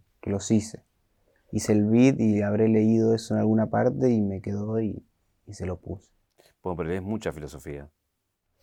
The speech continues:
Speaker 1: No, no mucha, la
Speaker 2: ¿No
Speaker 1: verdad.
Speaker 2: mucha? Pues son, muchas tienen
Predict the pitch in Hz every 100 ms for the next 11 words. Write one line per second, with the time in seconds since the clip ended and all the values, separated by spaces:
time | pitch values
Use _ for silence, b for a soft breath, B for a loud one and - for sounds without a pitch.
0 | - 175 127 113 127 123 110 107 107 104
1 | 107 113 113 90 98 _ 90 85 113 101
2 | 92 87 101 98 - 117 87 87 82 80